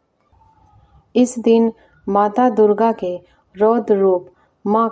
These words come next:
काली की पूजा अर्चना की जाती है। साथ ही आज त्रिपुष्कर योग का निर्माण हो रहा है। सप्तमी तिथि रात्रि नौ बजकर तिरपन मिनट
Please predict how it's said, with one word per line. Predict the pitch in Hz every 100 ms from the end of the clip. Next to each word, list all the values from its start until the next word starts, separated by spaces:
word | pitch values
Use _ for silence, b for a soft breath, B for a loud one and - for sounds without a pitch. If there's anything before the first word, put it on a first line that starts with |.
| -
काली | 202 196 220
की | 220 196 180 175 b _
पूजा | 202 208 233
अर्चना | 226 196 202 214
की | 254 - 190
जाती | 180 175 175 170
है। | 175 175 170 _ _ _ _ _ _ _ _ _
साथ | - - 226 240 233
ही | 208 226
आज | - 180 175 165 _ _ _ -
त्रिपुष्कर | 208 202 208 - - 240
योग | 220 196 190 -
का | 220
निर्माण | 214 185 185 196 208
हो | 175 175
रहा | 170 170 170
है। | 170 170 _ _ _ _ _ _ _ _ _ _ _ _
सप्तमी | - - 214 - 226 254
तिथि | 254 180 185 175 175 b b _ 190
रात्रि | 196 208 202 175 165 b b -
नौ | 190 240
बजकर | 214 185 - - 175
तिरपन | 170 - 214 214 254 247
मिनट | 196 185